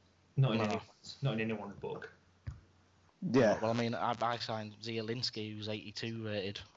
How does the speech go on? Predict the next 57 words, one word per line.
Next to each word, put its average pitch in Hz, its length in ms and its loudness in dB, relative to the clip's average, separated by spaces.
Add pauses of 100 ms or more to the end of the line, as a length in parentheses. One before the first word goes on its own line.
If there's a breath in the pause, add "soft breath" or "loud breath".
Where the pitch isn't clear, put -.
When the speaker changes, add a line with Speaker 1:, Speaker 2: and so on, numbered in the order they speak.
Speaker 2:
who 101 100 -10
can 98 160 -12
play 107 180 -2
out, 101 240 -2 (160)
play 104 120 0
out 101 100 2
on 135 80 4
Speaker 1:
Mm. - 40 4
Speaker 2:
the 101 80 0
wing 104 200 0
for 107 200 -2
thirty-eight 107 600 0
million. 123 280 0 (420)
Speaker 1:
Yeah, 120 180 -8 (100)
exactly. 117 440 -4
Speaker 2:
You 110 60 -6
know. 104 240 0 (840)
Speaker 3:
Yeah. 120 320 8
Speaker 1:
Yeah, 110 260 2
he, 117 160 2
like 131 120 6
you 131 60 4
say, 117 100 4
he's 110 100 2
missed 143 200 4
the 117 40 -4
boat 107 200 -2
on 101 100 -6
that 90 120 -6
one. 104 120 -6 (800 loud breath)
Speaker 3:
Yeah, 127 320 10
I 156 100 10
think 151 220 6
it's, 139 180 4
uh, 131 360 12
I 143 60 6
think 139 180 6
it's 117 100 4
a 139 40 10
little 127 220 8
bit 120 220 4
too, 117 420 8
uh, 110 220 10 (180)
a, 95 300 4
a - 20 -
little 107 180 4
while, 104 220 8
bit 98 220 2
too 104 180 2
late. 101 240 4 (100)
But, 107 180 2 (480 loud breath)
um, 107 280 10
Speaker 2:
Mm-hmm. - 0 - (460)
Speaker 3:
we'll 151 100 10
wait 123 200 12
and 107 100 0
see. 107 340 6